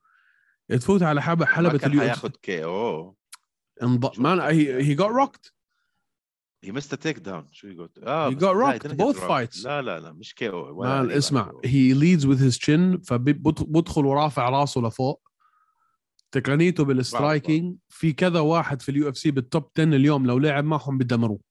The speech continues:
Speaker 1: بده يتحسن. بس اللي
Speaker 2: طبعا
Speaker 1: عم
Speaker 2: بده
Speaker 1: بيعملوه
Speaker 2: يتحسن.
Speaker 1: اليو اف سي
Speaker 2: رح
Speaker 1: صح.
Speaker 2: يتحسن.
Speaker 1: عم بطبخوا له على نار
Speaker 2: يتحسن.
Speaker 1: هادية.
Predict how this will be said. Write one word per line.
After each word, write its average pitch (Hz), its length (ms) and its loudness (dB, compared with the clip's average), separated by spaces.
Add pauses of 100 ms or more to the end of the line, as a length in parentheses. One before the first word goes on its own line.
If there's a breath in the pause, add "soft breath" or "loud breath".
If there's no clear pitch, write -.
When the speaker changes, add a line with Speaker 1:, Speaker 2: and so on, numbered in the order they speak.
(580 soft breath)
Speaker 1:
بده 147 200 2
يتحسن. 131 460 -4 (720)
بس 214 560 -4
اللي 170 220 -2
Speaker 2:
طبعا 165 140 0
Speaker 1:
عم 175 60 0
Speaker 2:
بده 175 100 0
Speaker 1:
بيعملوه 196 200 2
Speaker 2:
يتحسن. 196 60 0
Speaker 1:
اليو 196 100 0
اف 147 80 -8
سي 185 100 -4
Speaker 2:
رح - 60 -2
Speaker 1:
صح. 165 100 -2
Speaker 2:
يتحسن. 110 540 -6 (300)
Speaker 1:
عم 160 160 2
بطبخوا 208 440 2
له 208 120 2
على 226 100 -4
نار 247 120 0
Speaker 2:
يتحسن. 220 140 -2
Speaker 1:
هادية. 147 260 -6